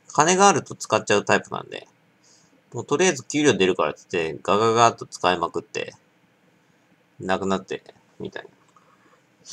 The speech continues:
な。ね。ということで、評価に移ります。いや、でも本当にびっくりだね。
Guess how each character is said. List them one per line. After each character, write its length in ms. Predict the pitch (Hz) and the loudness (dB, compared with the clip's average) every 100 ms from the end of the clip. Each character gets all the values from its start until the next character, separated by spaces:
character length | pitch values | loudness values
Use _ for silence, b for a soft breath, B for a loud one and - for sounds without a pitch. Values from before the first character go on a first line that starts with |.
| B B B _ _ _ _ _ - | B B B _ _ _ _ _ -16
な。 100 | - 98 | -10 -10
ね。 80 | - _ _ _ _ _ _ _ _ _ _ _ _ _ _ _ _ _ - - | -12 _ _ _ _ _ _ _ _ _ _ _ _ _ _ _ _ _ -20 -10
と 180 | 147 143 | -6 -4
い 140 | 113 | -4
う 380 | 120 127 127 127 | -4 -4 -4 -6
こ 220 | - 123 | -4 -4
と 200 | - 87 | -2 -2
で、 140 | 95 92 | -2 -2
評 280 | 120 117 | 0 -2
価 180 | - 87 | -2 -4
に 80 | 82 | -4
移 280 | 80 - 95 | -10 -6 -4
り 120 | 95 | -2
ま 200 | 101 123 | 4 4
す。 680 | - - - - - - - _ _ _ _ - _ _ - - - | 4 -2 -6 -8 -8 -12 -16 _ _ _ _ -20 _ _ -12 -10 -8
い 100 | 117 | 0
や、 180 | 117 117 | 4 6
で 80 | 120 | 4
も 120 | 104 | 0
本 300 | 95 180 196 | -4 -2 -2
当 140 | 190 185 | 0 2
に 220 | 170 156 | 2 0
び 160 | 120 | -4
っ 40 | 131 - | -6 2
く 100 | 370 | 4
り 80 | |
だ 100 | 123 | 6
ね。 280 | 92 98 - | 4 0 -4